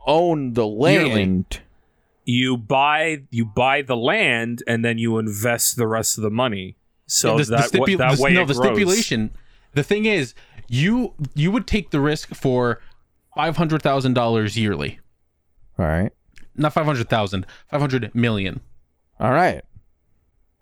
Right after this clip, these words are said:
Speaker 1: All right, I'll take it.
Speaker 2: Five hundred million yearly.
Speaker 3: Yeah.
Speaker 1: All right, I'll
Speaker 2: That's the ticket.
Speaker 3: Easy.
Speaker 1: Yep.
Speaker 2: Easy peasy.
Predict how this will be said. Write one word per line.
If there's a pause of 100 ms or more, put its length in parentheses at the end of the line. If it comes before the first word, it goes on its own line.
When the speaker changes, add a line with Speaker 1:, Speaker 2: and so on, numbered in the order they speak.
Speaker 1:
All
right,
I'll
take
it.
Speaker 2:
Five
hundred
million
yearly. (460)
Speaker 3:
Yeah. (180)
Speaker 1:
All
right,
I'll
Speaker 2:
That's
the
ticket. (480)
Speaker 3:
Easy.
Speaker 1:
Yep. (920)
Speaker 2:
Easy
peasy.